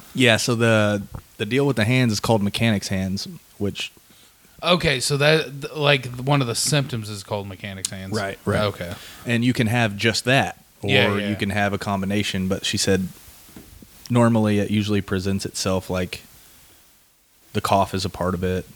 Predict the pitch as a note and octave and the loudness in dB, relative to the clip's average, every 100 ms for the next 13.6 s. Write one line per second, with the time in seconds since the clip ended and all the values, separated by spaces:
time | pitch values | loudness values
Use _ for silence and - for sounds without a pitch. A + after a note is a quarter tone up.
0 | G2+ C3 A#2+ G2 G2 G2 F#2+ - F#2+ F#2 | -2 2 4 4 2 0 0 -2 -2 -2
1 | F#2 F#2 F2+ F#2 F#2 - - - - - | -2 -2 0 0 -2 -6 -20 -20 -20 -20
2 | - - G#2+ G2+ G2 G2 F#2 A2+ - C3 | -14 2 4 6 6 4 2 -2 0 6
3 | C#3+ B2 G#2+ - - A2+ A2+ A#2 A#2+ A2 | 8 8 4 -4 0 2 2 2 4 6
4 | G#2+ - G#2+ G#2 A#2 - A2+ - - B2+ | 4 2 0 0 0 0 0 0 0 0
5 | A2+ A2+ A2 G#2+ - G#2+ G#2 A2+ B2 B2+ | 2 2 0 -2 -2 0 0 2 0 -2
6 | B2 - _ _ _ _ _ - - G#2+ | -6 -16 _ _ _ _ _ -16 -8 -6
7 | A2+ B2 - G2+ G2 F#2+ F#2+ - - F#2 | 0 0 0 -2 -2 -2 -4 -4 -2 0
8 | E2+ - - - - - - F4 - D#4 | 0 -4 -4 -2 -4 -6 -6 -4 0 -2
9 | - A#3+ - - - - - - - - | 0 0 0 -6 -18 -16 -14 -12 -12 -2
10 | - A#2 A2+ - - - - - B2+ B2+ | 4 4 4 -4 -16 -20 -12 0 0 0
11 | A#2+ C3+ B2 B2+ B2 A#2+ A2+ G#2 - _ | 2 4 6 6 6 4 2 0 -6 _
12 | _ _ _ _ _ _ _ - B2+ D3+ | _ _ _ _ _ _ _ 0 0 2
13 | C#3+ A#2+ G2+ G2+ F2+ - | 2 4 4 0 -2 -8